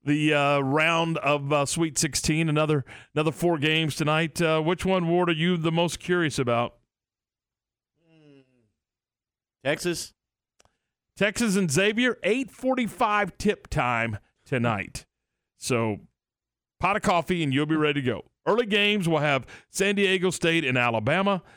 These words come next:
Speaker 1: and, uh, Miami and Houston. The, uh, later games, we'll have Princeton and Creighton. I'm, I'm, that game intrigues me.
Speaker 2: Yeah.
Speaker 1: It just does.
Speaker 2: Creighton kills 'em.
Speaker 1: All right.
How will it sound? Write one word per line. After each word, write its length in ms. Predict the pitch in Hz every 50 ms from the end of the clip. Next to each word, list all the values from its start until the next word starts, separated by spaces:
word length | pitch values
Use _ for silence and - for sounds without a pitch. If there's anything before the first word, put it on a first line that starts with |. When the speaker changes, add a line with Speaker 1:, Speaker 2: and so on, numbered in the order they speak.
| _ _ _ _ _
Speaker 1:
and, 380 | - 127 127 123 123 127 127 127
uh, 140 | 131 123 113
Miami 560 | 113 127 139 147 156 151 156 156 156 147 -
and 180 | 113 120 117 107
Houston. 560 | - - 196 233 247 - - - 247 220 196 - - - - - - -
The, 180 | 139 143 139
uh, 60 | 131 120
later 360 | 127 151 175 196 190 185 165
games, 420 | 139 165 170 175 175 170 143 131
we'll 80 | 131 120
have 300 | 120 135 127 120 - -
Princeton 500 | - 202 220 214 - - - 208 196 -
and 160 | - 127 117
Creighton. 460 | - - - 185 196 233 226 254 254 - - - - -
I'm, 180 | - 262 285 233
I'm, 140 | 233 262 247 - - - - _ _ _ _ -
that 300 | 220 269 277 247 185 175
game 280 | 180 190 190 185 165
intrigues 500 | 143 107 - - 143 135 113 101 90 -
me. 140 | 104 104 -
Speaker 2:
Yeah. 140 | - - -
Speaker 1:
It 80 | - 156
just 280 | 208 208 - - 127
does. 480 | 113 156 139 107 92 85 92 104 - - -
Speaker 2:
Creighton 300 | - 156 147 131 104 101
kills 240 | 90 95 90 90 87
'em. 140 | 85 82 - _ _ _ _ _ _ _ _ _ _ -
Speaker 1:
All 120 | 208 226
right. 200 | 170 131 131 -